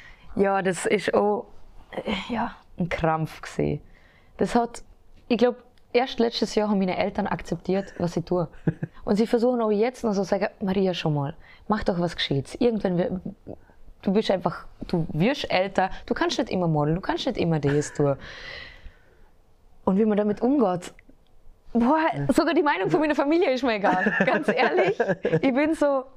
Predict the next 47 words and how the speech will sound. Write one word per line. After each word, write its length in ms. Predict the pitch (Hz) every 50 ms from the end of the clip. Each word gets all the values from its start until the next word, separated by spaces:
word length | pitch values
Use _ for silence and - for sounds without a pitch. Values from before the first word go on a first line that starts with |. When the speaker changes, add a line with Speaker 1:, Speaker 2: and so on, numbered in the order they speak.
| - -
Speaker 1:
ich 80 | 254
denk 200 | 214 269 294 294 285
über 140 | 220 233 208
gar 180 | 202 208 226
nichts 200 | 240 233 - -
mehr 100 | 208 190
nach. 440 | 190 196 214 202 175 170 - - - - - - - - _ _ _ - - - 226 226
Die 80 | 254 247
Leute, 300 | 247 269 294 294 - - - - - - - - - - - - - - - -
meine 260 | 170 240 269 254 220
besten 320 | 233 262 285 - - 262
Freunde 380 | - - 247 269 330 415 403 320
sagen 240 | 226 247 240 220 220
mir 80 | 208 202
sogar 240 | 208 202 185 190 196
ab 100 | 202 202
und 100 | 202 185
zu 100 | - 190
so, 140 | 170 190 185
"Hey, 280 | 180 190 202 214 180
was 180 | 175 175 - -
tust 240 | - 190 185 - -
du 40 |
eigentlich?" 520 | 175 151 151 151 147 - 165 165 175 165 -
Speaker 2:
<laughs> 380 | 208 185 170 - - 165 -
Speaker 1:
Ich 100 | - 247 247
so, 80 | 294
"Lass 320 | 294 302 302 320 415 - -
mich 80 | 330 254
doch 100 | 254 240 233
einfach, 220 | 214 170 208 185
für 160 | - - 254
mich 280 | 240 269 320 359 339 -
fühlt 240 | - 269 240 226 -
es 100 | 185 -
sich 160 | - 143 147
Speaker 2:
Mhm. 60 | -
Speaker 1:
richtig 340 | 185 226 226 - - 190 165
an 160 | 151 151 151 - - - -
und 160 | - 185 190
dann 160 | 226 226 202 180
mach 180 | 180 202 - -
ich's 200 | 233 - - -
auch." 260 | 165 156 147 147 - - - - - - - - -
Weil 140 | - 214 233 226
eure 260 | 226 247 294 302 302
Meinung, 400 | 233 226 247 294 320 320 320 339